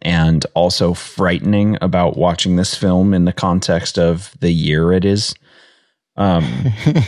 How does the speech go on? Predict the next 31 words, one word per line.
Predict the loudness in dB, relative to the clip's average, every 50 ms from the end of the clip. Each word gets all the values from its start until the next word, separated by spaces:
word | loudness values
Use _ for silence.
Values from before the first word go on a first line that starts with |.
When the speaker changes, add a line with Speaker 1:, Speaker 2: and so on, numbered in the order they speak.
| 0 0 0 -2 -4 -4 -10 -6 -4 -4 -4
Speaker 2:
Yeah, | -2 -2 -2 -2 -2
it | -2
is | -2 -4 -4
scary, | -4 -6 -6 -6 -4 -2 -2
isn't | -2 -2 -2 -4 -8
it? | -10 -10 -12 _ _ -20 -20 _ _ _ _ _ _ _ _
Speaker 1:
is | 0 2 2 2 0 -2 0
that | 0 2 2 4 2 2 0 -2 -4 -4 -4 -2 0
Speaker 2:
Go | 0 0
Speaker 1:
okay, | 0 2 2 2
Speaker 2:
for | 2 2
it, | 0 0
Michael. | 0 0 2 2 4
Speaker 1:
so, | 4
Speaker 2:
You | 4 4 2 2 2
can | 2 2 2 2
do | 2 2 2
Speaker 1:
okay, | 2 0 0 -4
Speaker 2:
it. | -8 -14
Speaker 1:
so | -12 -8 -2 0 2 2 2 -2
this | -4 -2 0 0 2 2
Speaker 2:
The | 0
audience | 2 2 2 2 4 4 4 2 2 0 0
Speaker 1:
film | -2 -2
Speaker 2:
supports | -4 -4 -4 0 0 0 0 -2 -4 -4
you. | -4 -4 -4 -6 -10 _ _ 0
Speaker 1:
is | 0 2 2 2
about | 0 0 0 0 0 2 2 0 0 -2 -4 -6 -6
a | -6 -4
guy | -4 -2 0 0 2 2 2 0 0 -2 -4 -6 -12 _ _ _ _ _ _ _ _ _ _ _ _ _ _ _ _ _ _
who | 0 0 2 2 2 0 -2 -4 -6 -6 -8 -10 -12